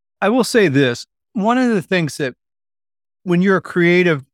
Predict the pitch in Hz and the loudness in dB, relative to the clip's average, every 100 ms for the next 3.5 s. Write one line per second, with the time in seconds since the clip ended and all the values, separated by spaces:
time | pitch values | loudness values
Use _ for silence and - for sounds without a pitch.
0 | - 143 151 156 139 151 135 127 127 131 | -10 -8 -6 -8 -6 -6 -6 -6 -6 -6
1 | - 120 107 104 98 110 131 - 196 208 | -8 -10 -8 -10 -12 -14 -14 -8 -4 -4
2 | - 143 117 131 151 196 135 98 - 95 | -2 -4 -4 -4 -6 -8 -10 -12 -12 -14
3 | - 147 185 95 _ | -10 -8 -6 -8 _